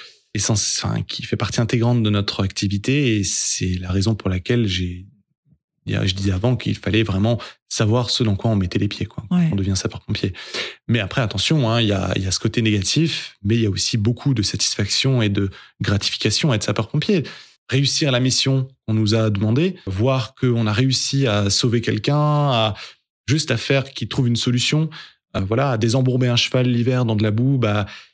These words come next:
Speaker 1: c'est une mission qui est à la fois compliquée, le cheval souffre, enfin, et il faut quand même le sortir. Donc, euh, voilà, de réussir à, à faire, à, à aller jusqu'au bout de ces missions, c'est quand même extrêmement gratifiant, et on a beaucoup plus de,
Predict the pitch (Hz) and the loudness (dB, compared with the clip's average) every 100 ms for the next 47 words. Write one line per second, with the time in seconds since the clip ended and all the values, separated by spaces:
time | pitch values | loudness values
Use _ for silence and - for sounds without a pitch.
0 | _ - - - 107 104 127 127 107 101 | _ -8 -4 0 0 2 0 0 2 0
1 | 98 90 117 117 - 147 160 160 151 107 | 0 -2 -2 0 0 2 2 2 2 0
2 | 101 107 110 110 104 - 156 - - - | 0 0 2 2 0 0 0 -2 -6 -2
3 | 104 107 101 101 98 98 - 104 117 123 | 0 2 2 2 0 -2 -2 0 2 2
4 | 107 120 - 156 156 113 107 117 113 120 | 2 0 0 2 2 0 0 0 0 0
5 | 143 135 104 131 127 - - 135 110 - | 0 0 2 2 2 0 0 2 0 -2
6 | - - - 123 113 110 - - - 113 | -14 -8 -2 0 0 0 -2 -6 -6 -2
7 | 117 117 127 143 139 - 117 107 - 156 | 0 0 0 0 0 0 -2 0 0 -2
8 | 170 - _ - 107 110 117 113 139 - | -4 -14 _ -6 -2 0 0 0 -2 -2
9 | - 123 120 104 - - 156 104 101 98 | -2 0 2 2 0 0 0 2 2 2
10 | 98 147 131 - 143 127 110 110 | 0 0 -2 0 0 0 0 -2